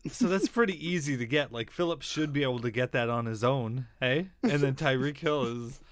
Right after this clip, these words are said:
Speaker 2: the best wide receiver in football, so I'm feeling pretty good. And, oh, you got so many concession texts. "Oh, Dutchman, you,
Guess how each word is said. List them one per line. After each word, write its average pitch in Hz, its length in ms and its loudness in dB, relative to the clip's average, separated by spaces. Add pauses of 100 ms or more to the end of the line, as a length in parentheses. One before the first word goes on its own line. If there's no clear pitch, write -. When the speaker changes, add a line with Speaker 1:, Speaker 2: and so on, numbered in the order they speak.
(220)
Speaker 2:
the 143 120 -2
best 131 300 0
wide 120 200 0
receiver 123 400 -4
in 107 60 -8
football, 117 460 -8
so 131 160 -6
I'm 117 60 -12
feeling 160 320 0
pretty 127 280 -2
good. 127 520 0 (380)
And, 165 340 2
oh, 196 240 8
you 202 220 4
got 180 380 2
so 208 600 2
many 190 440 -2 (420)
concession 160 920 0 (300)
texts. - 680 0
"Oh, 185 540 -2
Dutchman, 170 560 -8
you, 156 160 -4